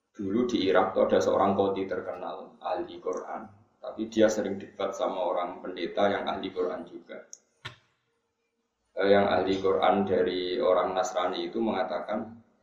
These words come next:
"Wa fi kitabikum, di kitab kamu itu ada pembenaran bahwa Yesus Kristus itu adalah ruhullah."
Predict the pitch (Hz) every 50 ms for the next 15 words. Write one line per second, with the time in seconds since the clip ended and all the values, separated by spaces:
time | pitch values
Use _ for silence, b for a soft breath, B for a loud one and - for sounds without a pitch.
0 | _ _ _ _ _ _ _ _ _ - 98 98 98 95 - 110 107 - - 104
1 | - 104 101 98 101 104 101 98 - - 92 92 104 - 104 95 98 101 95 98
2 | 98 98 - 98 95 95 98 101 101 98 101 - - - 104 - - 101 90 -
3 | - 101 98 101 98 95 87 85 85 85 85 - 123 127 - - - _ _ _
4 | _ _ _ _ _ _ _ _ _ - - 95 92 95 98 98 101 98 95 95
5 | 92 - 98 98 - - - 92 90 90 90 - 95 95 95 92 90 95 95 120
6 | 127 123 110 - 98 95 95 101 101 101 98 95 92 - 90 85 82 78 - -
7 | -